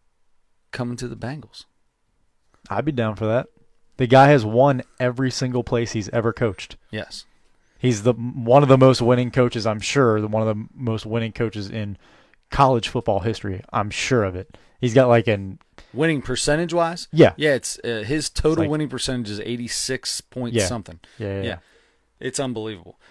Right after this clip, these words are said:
Speaker 1: So, Ma-, Urban Meyer retires. He come, they, they have a press conference. Did you notice who was not at the press conference?
Speaker 2: Uh, yeah, that, uh, assistant coach that he fired in Ju-, in June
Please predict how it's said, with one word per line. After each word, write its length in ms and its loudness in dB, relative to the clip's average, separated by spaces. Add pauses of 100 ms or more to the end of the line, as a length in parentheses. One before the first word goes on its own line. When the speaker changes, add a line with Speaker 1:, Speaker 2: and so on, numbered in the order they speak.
Speaker 1:
So, 320 2 (240)
Ma-, 380 4 (420)
Urban 320 8
Meyer 260 4
retires. 680 0 (100)
He 80 -4
come, 300 -4
they, 240 -2
they 180 -2
have 140 0
a 60 -6
press 260 -4
conference. 340 -6
Did 180 -4
you 80 -8
notice 360 -2
who 120 -4
was 300 -6
not 380 -6
at 100 -8
the 80 -14
press 240 -10
conference? 460 -12 (920)
Speaker 2:
Uh, 240 10
yeah, 260 10
that, 400 4
uh, 240 8
assistant 360 0
coach 260 4
that 120 6
he 60 2
fired 340 6
in 160 -2
Ju-, 180 -8
in 220 -2
June 420 4